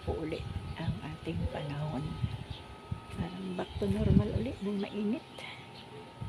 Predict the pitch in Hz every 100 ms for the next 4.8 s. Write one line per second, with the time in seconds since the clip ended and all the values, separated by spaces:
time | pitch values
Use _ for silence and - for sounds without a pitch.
0 | - - - 175 220 202 208 233 - -
1 | 214 214 240 - - 214 208 - 185 190
2 | 185 196 180 175 180 185 175 175 170 170
3 | 160 151 151 - - - - - - -
4 | - - - - 170 170 165